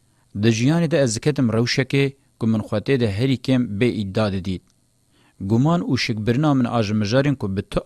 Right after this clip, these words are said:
awayî parastina wan mirov nikarî bikrana, bi kêra kesayeta min hat. Belkî jî dersa herî baş da min ew bû ku heqîqet bi hêsanî nayê dîtin. Kir ku ez heta bi xerîzeyên xwe her tiştê xwe bixim ber lêpirsînê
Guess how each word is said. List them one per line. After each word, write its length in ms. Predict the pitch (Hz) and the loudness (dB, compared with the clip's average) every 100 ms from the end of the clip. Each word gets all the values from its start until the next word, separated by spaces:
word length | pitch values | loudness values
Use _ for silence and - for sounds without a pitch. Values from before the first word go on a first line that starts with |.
| - | 0
awayî 280 | 117 107 | 0 0
parastina 540 | 101 - 104 101 - 139 | -2 -4 -2 -4 -4 -2
wan 140 | 120 | 0
mirov 220 | 101 117 107 | 0 0 0
nikarî 340 | 120 123 104 92 98 | 0 0 -2 -2 -2
bikrana, 420 | 117 127 127 135 - _ _ | -2 -2 0 -2 -4 _ _
bi 160 | - 107 | -6 -6
kêra 340 | - 127 127 120 | -2 0 0 0
kesayeta 480 | 110 - 107 101 95 | -4 -2 -2 -2 -4
min 100 | 95 | -4
hat. 260 | 90 92 - _ _ _ _ _ _ _ | -4 -6 -6 _ _ _ _ _ _ _
Belkî 380 | - 98 139 147 | -4 2 2 0
jî 160 | 151 151 | -4 0
dersa 280 | 165 - 151 | -2 0 0
herî 340 | 139 156 139 | 0 0 0
baş 220 | 143 135 | 0 0
da 140 | 139 131 | 0 0
min 120 | 117 | 0
ew 220 | - 139 139 | 2 0 4
bû 180 | 156 147 _ _ - | 2 0 _ _ -6
ku 80 | 104 | -6
heqîqet 540 | - - 107 - 127 113 | -6 -8 -12 -2 -2 0
bi 60 | 101 | -2
hêsanî 440 | 98 98 107 113 | -2 -2 0 0
nayê 200 | 101 92 | 0 -2
dîtin. 360 | 90 87 98 82 - _ _ _ _ _ _ _ | -6 -6 -8 -8 -14 _ _ _ _ _ _ _
Kir 120 | 131 135 | 0 0
ku 240 | - 151 - _ _ | 2 0 0 _ _
ez 160 | 110 - | -6 -4
heta 440 | - 165 139 110 | -8 -2 0 0
bi 40 | |
xerîzeyên 500 | 107 - 110 104 135 | -2 -2 -2 2 0
xwe 180 | 139 127 | 2 -2
her 220 | 98 127 | -2 -4
tiştê 280 | 165 - - 127 | -4 -4 -4 -2
xwe 160 | 113 | -2
bixim 240 | 110 113 104 | -4 -2 -2
ber 100 | 110 | 0
lêpirsînê 640 | 104 98 95 - 117 131 | -2 -4 -6 -2 2 2